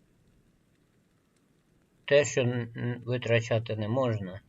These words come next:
Діяти строго за умовами.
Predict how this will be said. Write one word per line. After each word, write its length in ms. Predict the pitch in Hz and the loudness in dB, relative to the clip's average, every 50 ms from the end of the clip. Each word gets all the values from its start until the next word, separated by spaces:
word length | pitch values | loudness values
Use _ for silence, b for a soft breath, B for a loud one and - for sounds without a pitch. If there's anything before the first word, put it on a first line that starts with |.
| _ _ _ _ _ _ _ _ _ _ _ _ _ _ _ _ _ _ _ _ _ _ _ _ _ _ _ _ _ _ _ _ _ _ _ _ - _ - | _ _ _ _ _ _ _ _ _ _ _ _ _ _ _ _ _ _ _ _ _ _ _ _ _ _ _ _ _ _ _ _ _ _ _ _ -18 _ -2
Діяти 680 | 117 117 135 143 139 127 127 - 123 113 104 98 104 110 | 2 8 10 10 10 8 6 4 4 4 4 2 -2 -8
строго 800 | - - - - 135 139 143 135 123 127 120 104 92 98 110 - _ _ _ _ _ _ _ _ _ _ _ _ _ _ _ _ _ _ _ _ _ _ _ _ | -12 -12 -4 0 4 6 6 6 6 4 2 2 2 0 -4 -10 _ _ _ _ _ _ _ _ _ _ _ _ _ _ _ _ _ _ _ _ _ _ _ _
за 240 | - 120 139 135 139 | 2 6 10 10 10
умовами. 840 | 135 127 123 135 143 143 143 131 123 120 117 117 113 110 110 110 | 10 8 6 6 8 8 8 8 8 6 4 4 2 0 0 -2